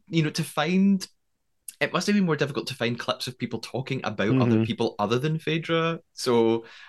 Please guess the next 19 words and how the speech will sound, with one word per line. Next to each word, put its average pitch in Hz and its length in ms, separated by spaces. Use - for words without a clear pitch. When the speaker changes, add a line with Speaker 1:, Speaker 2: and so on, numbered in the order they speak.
Speaker 1:
I 110 80
was 117 160
sort - 160
of 117 80
thinking 117 320
it 107 180
from 104 180
a, 95 300
from 101 160
an 98 160
editing 113 880
<laughs> - 80
pr-, 143 160
pr-, 107 320
production 110 380
point - 180
of 117 80
view. 113 220
Um, 101 380